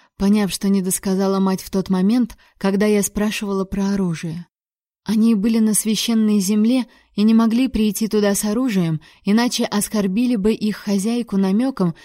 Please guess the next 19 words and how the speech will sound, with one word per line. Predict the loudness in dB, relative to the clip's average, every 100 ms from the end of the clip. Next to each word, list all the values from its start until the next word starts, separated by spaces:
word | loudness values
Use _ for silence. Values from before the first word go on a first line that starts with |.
| -6
на | 0
недружелюбные | 2 4 2 2 2 0 0 0 2
намерения. | 2 2 2 0 -2 -4 -6 -12 _ _ _ _ _
Недаром | -2 0 2 2 2
на | 2
территории, | 0 -2 -2 0 0 0 0
где | 0 0
жила | 0 -2 -2
Ашит, | -4 -4 -6 -8 -20 _
не | 0 0
было | 2 0
ничего, | 0 -2 -2 -2 -4
что | -2 0
могло | 0 0 0
бы | -2
послужить | -2 -6 -2 -2 -2 -4
укрытием | -6 -2 -4 -2 -2 0
для | 0 0
засады, | 0 -2 -2 -4 -4 -6